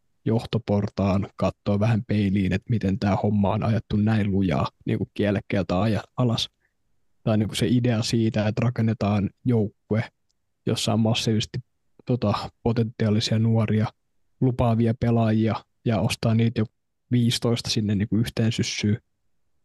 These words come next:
niin mitä muutakaan siitä voi tulla kuin grande katastrofe, että sulla on kolmekymmentäviisi pelaajaa sun niinku seniorijoukkueessa, sun pitää pitää kaikki tyytyväisenä, kaikille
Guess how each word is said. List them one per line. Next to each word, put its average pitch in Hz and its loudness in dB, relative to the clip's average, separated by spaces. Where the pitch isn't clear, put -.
niin 107 2
mitä 131 0
muutakaan 120 2
siitä - -4
voi 104 0
tulla 110 2
kuin - -6
grande 107 0
katastrofe, - -2
että - -6
sulla 104 0
on 101 0
kolmekymmentäviisi 110 -2
pelaajaa 98 2
sun 98 -2
niinku 92 -2
seniorijoukkueessa, 101 -2
sun - -2
pitää 98 -2
pitää - -2
kaikki - -2
tyytyväisenä, 104 -2
kaikille 113 -2